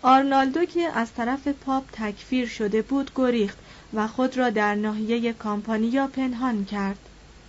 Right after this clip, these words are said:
هنگامی که فردریک بارباروسا به نزدیکی روم رسید، پاپ هادریانوس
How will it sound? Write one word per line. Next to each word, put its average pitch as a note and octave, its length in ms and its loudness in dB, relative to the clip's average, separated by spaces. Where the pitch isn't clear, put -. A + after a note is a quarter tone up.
هنگامی D4+ 520 4
که E4+ 260 0
فردریک A#3+ 540 4
بارباروسا G#3 920 2
به A3 120 2
نزدیکی G#3+ 680 0
روم G#3+ 300 0
رسید، C#4+ 540 4
پاپ D4 240 6
هادریانوس G#3+ 760 0